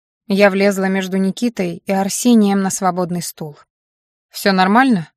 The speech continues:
уточнил Никита. «Ага, как задумано», — ответила я. «А где?»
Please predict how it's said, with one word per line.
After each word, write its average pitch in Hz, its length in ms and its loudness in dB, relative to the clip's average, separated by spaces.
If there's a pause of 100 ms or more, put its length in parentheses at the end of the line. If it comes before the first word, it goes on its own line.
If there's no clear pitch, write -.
(240)
уточнил 196 520 -4
Никита. 180 500 -8 (500)
«Ага, 262 400 0 (220)
как 277 220 -2
задумано», — 170 560 -4 (180)
ответила 175 460 -8
я. 156 280 -12 (240)
«А 185 480 0
где?» 185 440 -4